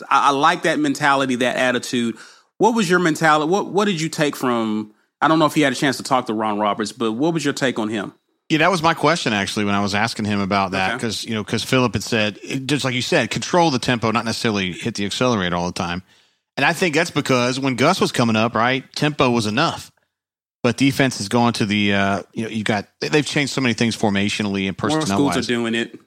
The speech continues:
Speaker 2: Yeah, they've caught up to that. So now you just gotta control the tempo. Going fast isn't enough. Uh, and then <laughs> Ron was like, "Hey, man,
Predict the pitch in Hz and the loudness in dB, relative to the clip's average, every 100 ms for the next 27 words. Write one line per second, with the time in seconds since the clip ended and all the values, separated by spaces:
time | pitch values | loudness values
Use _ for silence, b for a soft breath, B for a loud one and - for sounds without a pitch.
0 | _ - 120 101 120 - 117 98 92 - | _ -2 0 2 0 4 4 2 -2 -4
1 | 92 87 80 - 113 139 131 107 - 95 | -2 -2 -4 -2 2 2 2 0 -2 -2
2 | - 95 143 127 95 107 95 98 95 104 | -4 -2 2 2 0 -2 -2 -2 -2 -2
3 | 95 - 101 98 95 92 87 87 92 78 | -2 0 0 0 -2 -2 -2 0 -2 -4
4 | _ B B B B 131 127 135 123 - | _ B B B B -2 0 0 -2 0
5 | 151 127 - 165 123 135 170 156 143 - | 0 0 -2 -2 0 2 0 2 -2 0
6 | 139 107 95 B B 170 160 135 | -2 -2 -4 B B 0 2 0